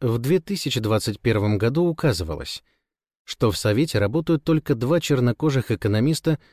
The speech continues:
с кандидатской степенью. Это отсутствие разнообразия частично отражает тенденции профессии в целом.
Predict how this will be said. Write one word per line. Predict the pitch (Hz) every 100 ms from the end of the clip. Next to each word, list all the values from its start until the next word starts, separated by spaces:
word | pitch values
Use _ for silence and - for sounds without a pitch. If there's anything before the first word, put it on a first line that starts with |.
| _ -
с | -
кандидатской | 180 160 147 113 - 120
степенью. | - 113 - 85 82 82 _ _ _ _ _ _ _ _ _ _ _ _
Это | 170 160 165 -
отсутствие | 143 - 185 170 - 120
разнообразия | 117 117 120 170 160 107
частично | 95 110 - 170 - 139
отражает | 107 110 107 143 - - _ _ -
тенденции | 127 120 120 131 - 156
профессии | 156 147 107 101 - 110
в | -
целом. | 143 90 78